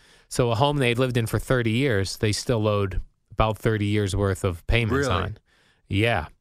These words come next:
Speaker 1: And he ended up having to, he bought the house,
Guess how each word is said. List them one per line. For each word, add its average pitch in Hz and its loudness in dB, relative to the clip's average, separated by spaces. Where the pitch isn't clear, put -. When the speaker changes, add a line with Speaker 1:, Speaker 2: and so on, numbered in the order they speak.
Speaker 1:
And 107 2
he 139 2
ended 123 2
up 104 2
having 110 2
to, 101 0
he - -2
bought 120 0
the 98 0
house, 104 0